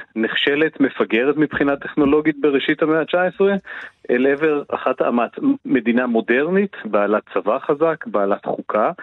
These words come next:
בעלת, אה, ממשל, אה, מתקדם, בעלת, אה, טכנולוגיה מתקדמת, אשר מביסה בראש ובראשונה את סין הגדולה במלחמה באלף שמונה מאות תשעים וארבע, אלף שמונה מאות תשעים וחמש,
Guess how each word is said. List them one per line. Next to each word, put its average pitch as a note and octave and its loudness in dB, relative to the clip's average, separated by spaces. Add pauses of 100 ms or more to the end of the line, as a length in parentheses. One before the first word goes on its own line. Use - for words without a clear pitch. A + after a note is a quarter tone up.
(360)
בעלת, G2+ 0
אה, G#2 2
ממשל, G#2+ 0
אה, C#3+ 2
מתקדם, B2 0
בעלת, G#2 0
אה, G#2+ 0
טכנולוגיה A#2 0
מתקדמת, F3+ 0 (340)
אשר B2+ 0
מביסה B2 2
בראש A#2+ 0
ובראשונה A2+ 0
את G#2+ -4 (120)
סין D3 2
הגדולה A2 0 (440)
במלחמה A2 0
באלף G#2+ 0
שמונה G#2+ 0
מאות A2 -2
תשעים A2+ -2
וארבע, G#2+ 0
אלף G2 -6
שמונה G#2+ -2
מאות A2 -2
תשעים G#2+ -2
וחמש, C#3 0